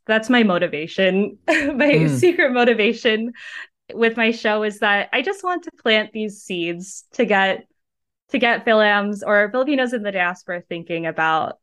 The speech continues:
Speaker 1: these pieces of history that play into the conditions to today. Um,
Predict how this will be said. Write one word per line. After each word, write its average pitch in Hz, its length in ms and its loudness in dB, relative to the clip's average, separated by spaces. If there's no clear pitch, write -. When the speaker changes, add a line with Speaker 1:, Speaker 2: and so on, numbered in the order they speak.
Speaker 1:
these 175 680 -4
pieces 233 400 0
of 190 160 -2
history 208 640 -2
that 165 420 -2
play 226 260 2
into 208 500 -4
the 175 100 -6
conditions 165 680 -10
to 175 180 -10
today. 165 560 -6
Um, 170 440 -2